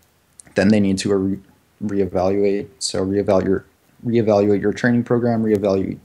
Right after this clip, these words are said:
your form, so on and so forth. But with that, I think this kind of anecdote from one of my studies kind of confirms this.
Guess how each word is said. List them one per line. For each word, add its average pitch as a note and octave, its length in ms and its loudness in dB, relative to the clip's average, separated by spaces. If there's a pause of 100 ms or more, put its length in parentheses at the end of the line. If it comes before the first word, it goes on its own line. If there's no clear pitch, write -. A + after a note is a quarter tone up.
(100)
your - 40 -14
form, G#2+ 420 -4 (420)
so - 160 -2
on G#2 40 0
and F#2+ 120 0
so G#2 180 -2
forth. - 480 -8 (580)
But G#2+ 140 2
with A2 300 0
that, G#2+ 360 4
I G2+ 120 -2
think - 640 -10 (180)
this A2+ 140 0
kind A2 160 -2
of F#2 80 -2
anecdote G#2 520 0
from F#2 520 -8 (160)
one A2 160 -2
of G2+ 60 -2
my G2 160 0
studies - 720 -8 (840)
kind A#2 160 -2
of F#2+ 60 -6
confirms G2 440 -4
this. - 360 -8